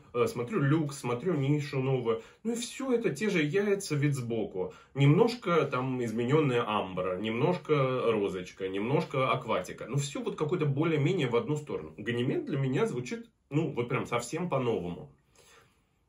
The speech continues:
Он очень синтетический, в нем много нюансов, он по-разному раскрывается. Но все-таки итогово для меня это, э, коробка из-под принтера. Красивая коробка. Я люблю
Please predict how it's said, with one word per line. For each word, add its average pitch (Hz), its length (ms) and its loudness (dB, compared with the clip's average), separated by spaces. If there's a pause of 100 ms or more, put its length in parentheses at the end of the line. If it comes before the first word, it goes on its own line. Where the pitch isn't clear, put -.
(160)
Он 180 240 4
очень 180 300 4
синтетический, 147 800 -2
в 127 100 0
нем 143 160 4
много 147 260 4
нюансов, 151 480 0
он 123 140 -2
по-разному 131 520 2
раскрывается. 127 760 -2 (380)
Но 156 140 10
все-таки 190 580 -2
итогово 131 560 0
для 107 160 -4
меня 185 180 -2
это, 120 420 0
э, 117 380 0 (420)
коробка 139 420 0
из-под - 280 -2
принтера. 92 480 -8 (320)
Красивая 117 720 2
коробка. 98 420 -2
Я 92 80 0
люблю 120 560 -2